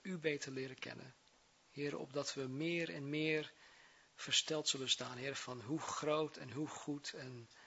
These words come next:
hoe geweldig u bent. Zegen ons, Heer. Zegen ons. Gebruik ons leven, Heer, in uw hand als een instrument van zegen voor u en voor anderen.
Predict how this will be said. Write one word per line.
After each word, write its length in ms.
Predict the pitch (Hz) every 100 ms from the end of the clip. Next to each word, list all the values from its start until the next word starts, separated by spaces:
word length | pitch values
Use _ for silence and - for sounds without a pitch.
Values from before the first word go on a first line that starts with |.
| - -
hoe 160 | 156
geweldig 580 | - 147 127 143 151 143
u 140 | - 127
bent. 420 | 113 110 - - - - - - - - - _ - _ _ _ - - - - - _ _ _ _ - - - _ _ - _ -
Zegen 440 | 120 147 135 131
ons, 180 | 127 -
Heer. 380 | 120 - - - - - _ - - - - - _ _ - _ -
Zegen 420 | 139 147 156 160
ons. 500 | 143 139 - - - - - - _ - - - - - - _ _ _
Gebruik 680 | - - 117 120 135 143 -
ons 180 | 139 -
leven, 380 | 131 127 123 123
Heer, 480 | 120 123 127 175 - _
in 180 | 196 135
uw 100 | 135
hand 360 | 123 127 123 -
als 140 | 120
een 60 | 120
instrument 580 | 127 - 123 127 135
van 160 | - 127
zegen 340 | 123 123 123
voor 180 | 120 123 -
u 200 | 160 156
en 80 |
voor 140 | 139 139
anderen. 440 | 120 110 107 113